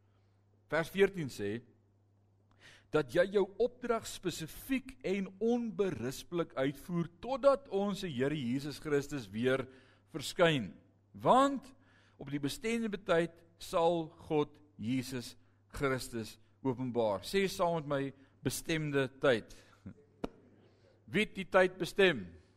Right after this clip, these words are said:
God die Vader. Ken Jesus die uur? Nie eers die Seun ken die uur nie, sê Jesus, behalwe net die Vader.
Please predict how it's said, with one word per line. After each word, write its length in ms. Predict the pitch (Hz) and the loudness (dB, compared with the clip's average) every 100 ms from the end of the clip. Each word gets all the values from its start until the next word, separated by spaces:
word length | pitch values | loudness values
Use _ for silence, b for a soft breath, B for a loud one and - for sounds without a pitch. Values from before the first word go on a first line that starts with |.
| _ _ _ _ _ _ b b b b b - | _ _ _ _ _ _ b b b b b -14
God 280 | 107 143 165 | -4 -2 -2
die 60 | |
Vader. 500 | 165 185 190 170 117 80 B - | 0 4 4 4 0 -2 B -4
Ken 180 | 175 170 | -2 -2
Jesus 380 | 156 185 190 160 | -2 -2 -4 -6
die 120 | 185 202 | -4 -2
uur? 160 | 220 240 202 - _ _ _ _ _ b b b b | -2 -4 -8 -20 _ _ _ _ _ b b b b
Nie 160 | 156 202 | -4 2
eers 100 | 208 | 2
die 160 | 208 190 | 2 -6
Seun 380 | - 226 226 214 | -2 2 2 2
ken 220 | 185 185 | -2 0
die 80 | 190 175 | 0 2
uur 140 | 170 | 2
nie, 140 | 165 151 | 0 -2
sê 140 | 156 | -2
Jesus, 460 | 147 147 143 120 98 | -2 0 0 -2 -4
behalwe 460 | 127 127 151 175 185 | 0 4 4 2 0
net 160 | 165 165 | 0 -2
die 120 | 170 | -6
Vader. 460 | - 151 117 80 | 0 4 4 2